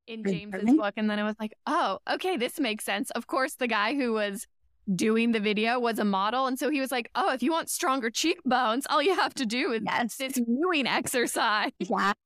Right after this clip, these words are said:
Speaker 2: And I think they use, like, pictures of Kardashian girls to say, "This is what this Kardashian looked like before, and here's what she looks like with
Speaker 1: Mm-hmm.
Speaker 2: more optimal jaw muscles."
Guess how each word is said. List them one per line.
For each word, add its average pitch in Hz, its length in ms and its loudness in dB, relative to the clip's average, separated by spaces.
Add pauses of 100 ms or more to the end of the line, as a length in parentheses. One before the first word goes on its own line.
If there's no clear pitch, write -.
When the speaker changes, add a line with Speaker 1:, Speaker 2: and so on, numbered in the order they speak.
(260)
Speaker 2:
And 233 100 4
I 254 80 4
think 285 240 2
they 277 80 2
use, 226 640 2
like, 196 180 0
pictures 214 440 2
of 190 340 4 (180)
Kardashian 202 680 2
girls 185 640 2
to 190 140 -4
say, 190 260 2
"This 311 240 -2
is 262 140 0
what 226 160 2
this 240 180 -2
Kardashian 196 600 0
looked 196 160 -6
like 196 180 -2
before, 180 640 0
and 180 300 2
here's 262 260 0
what 262 160 2
she - 160 0
looks 208 340 -2
like 196 380 2 (340)
with 196 520 2
Speaker 1:
Mm-hmm. 214 80 0
Speaker 2:
more 226 640 4
optimal 185 840 2 (240)
jaw 185 280 4
muscles." 175 680 0